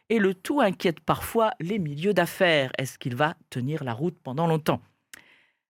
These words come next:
Pour expliquer certains de ses comportements inappropriés, Elon Musk révèle en deux mille vingt et un qu'il est atteint du syndrome d'Asperger ou d'Asperger,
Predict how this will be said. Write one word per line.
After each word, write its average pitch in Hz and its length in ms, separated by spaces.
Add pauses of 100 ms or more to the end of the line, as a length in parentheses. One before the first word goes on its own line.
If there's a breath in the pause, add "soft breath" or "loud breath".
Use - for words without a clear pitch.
(160)
Pour 240 100
expliquer 240 580 (460)
certains - 640
de 151 60
ses - 180
comportements 160 680
inappropriés, 135 920 (360 soft breath)
Elon 185 280
Musk 151 560
révèle 175 720
en 117 140
deux 101 180
mille 180 200
vingt 135 260
et 120 80
un 156 180 (420 loud breath)
qu'il 262 120
est 277 180
atteint 147 300 (140)
du 127 180
syndrome 170 560
d'Asperger 120 640 (260 soft breath)
ou 101 100
d'Asperger, 120 640